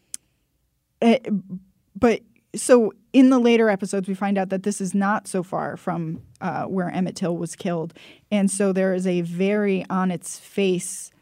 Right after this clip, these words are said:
public history of racial tensions in a way that is very easy to show in the podcast. That, I mean, literally houses have been burned down, burned down, businesses been, have been burned down. People have been heard saying, you know, "If he gets free,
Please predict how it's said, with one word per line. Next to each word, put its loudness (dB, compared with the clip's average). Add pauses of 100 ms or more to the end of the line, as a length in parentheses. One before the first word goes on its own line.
(260)
public 0
history -4
of -2 (100)
racial -2
tensions -4 (100)
in -2
a -2 (380)
way 2
that 0
is -2
very 4
easy 0
to -2 (540)
show 0
in 0
the 2
podcast. -6
That, 2
I 4
mean, 4
literally 6
houses 2
have -2
been 0
burned -2
down, -4
burned -2
down, -2
businesses 0
been, -4
have -4
been 0
burned -2
down. 0
People -2
have -2
been -2
heard 0
saying, -2
you -2
know, -2
"If -6
he -2
gets -2
free, 0